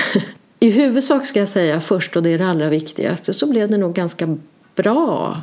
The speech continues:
reaktioner. Alltså av typen, "Nej, men nu fattar jag mycket bättre", eller "Jaha, ja, men det,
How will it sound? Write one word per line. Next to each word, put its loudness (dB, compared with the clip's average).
reaktioner. -2
Alltså 0
av -2
typen, 0
"Nej, -2
men 4
nu 4
fattar -2
jag 0
mycket -2
bättre", -4
eller -4
"Jaha, -2
ja, 0
men 2
det, 0